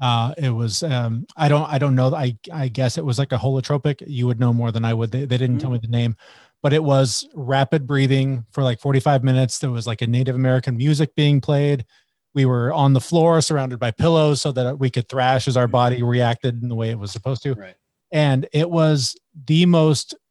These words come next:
Speaker 1: spiritually profound thing I've ever done. When I describe it, I have hard time, I have a hard time believing it myself, but I, you know, I traveled back in time to help myself as a child through some traumatic things and, and healed from them.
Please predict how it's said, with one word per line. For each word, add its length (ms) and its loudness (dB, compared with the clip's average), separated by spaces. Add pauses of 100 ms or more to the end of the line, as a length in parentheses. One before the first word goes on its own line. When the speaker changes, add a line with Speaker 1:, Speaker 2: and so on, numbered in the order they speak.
(300)
Speaker 1:
spiritually 640 0
profound 580 -2
thing 280 -2
I've 260 -2
ever 240 0
done. 480 -2
When 220 -2
I 100 2
describe 560 0
it, 160 0 (120)
I 120 2
have 240 0
hard 220 -2
time, 280 0
I 80 -2
have 120 2
a 40 2
hard 140 2
time 320 0 (180)
believing 380 2
it 60 -2
myself, 600 -4 (680)
but 160 2
I, 400 -2
you 80 -4
know, 160 -4
I 120 -4
traveled 440 0
back 240 0
in 180 2
time 640 0 (140)
to 480 -2 (180)
help 320 -4
myself 600 0
as 180 -2
a 60 -6
child 520 0
through 180 -6
some 180 -6
traumatic 500 0
things 380 2
and, 180 -4
and 160 -4
healed 400 -2
from 220 2
them. 280 0